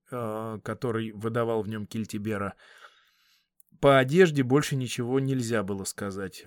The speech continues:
Можно только угадывать мускулистое тело. Третий человек был, очевидно, лидером, истинным варваром-галлом. Обветренная белая кожа его груди была как молоко,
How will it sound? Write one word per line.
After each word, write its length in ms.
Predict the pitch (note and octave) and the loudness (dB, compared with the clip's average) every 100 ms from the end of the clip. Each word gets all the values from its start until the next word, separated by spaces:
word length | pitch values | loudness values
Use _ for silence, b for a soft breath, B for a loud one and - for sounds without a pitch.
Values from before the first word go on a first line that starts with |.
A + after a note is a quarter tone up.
| - _ | -20 _
Можно 340 | C#3 C#3 C#3 | 4 6 6
только 720 | C#3 C#3+ C3 C#3 C3+ B2+ B2 A#2 E2+ - _ _ _ _ _ | 4 2 4 4 4 4 0 -2 -8 -18 _ _ _ _ _
угадывать 680 | - A#2+ D3 C#3+ C3 B2+ B2+ | -8 4 6 6 6 0 -2
мускулистое 720 | C3 - C#3 C3 A#2+ - C3 | -8 -4 -2 -2 -2 -4 -4
тело. 420 | - A2+ E2+ D#2 b b b b b b _ _ _ _ _ | -4 -6 -6 -10 b b b b b b _ _ _ _ _
Третий 440 | C#3 D3+ F3 F#3 D#3 | 2 4 4 2 0
человек 520 | F3 D#3+ D#3 D#3 C#3 | 4 4 6 4 2
был, 220 | C3 D3+ | 4 4
очевидно, 440 | C#3 C3+ C#3 C3+ | 4 2 2 6
лидером, 580 | C#3+ C#3+ A#2+ A2+ G2 E2+ - _ _ _ _ _ | 6 6 4 2 0 -6 -14 _ _ _ _ _
истинным 680 | C#3+ D#3+ - D#3+ C#3+ C#3+ B2 | 4 4 4 2 4 2 0
варваром-галлом. 1160 | G2 B2+ A#2+ A#2 A2+ A2 G2 G#2+ G2 F#2+ E2 - - - b b b b b b b | 2 4 4 2 0 -2 -4 -4 -4 -6 -8 -12 -18 -20 b b b b b b b
Обветренная 800 | - B2 C3+ D3 C3+ B2+ B2 B2 | -4 2 8 10 10 4 0 -2
белая 420 | A2+ C3 B2 B2 A2+ | 2 4 4 4 2
кожа 320 | C3+ A#2 A2+ | 2 2 2
его 220 | A#2 A#2 | 0 0
груди 380 | A#2+ B2 A#2+ A#2+ | 0 0 0 0
была 280 | A2 A2 G2+ | 0 0 -4
как 220 | G#2 - | -8 -8
молоко, 640 | G2+ G#2+ G2 D3+ D#3 | -8 -6 0 6 6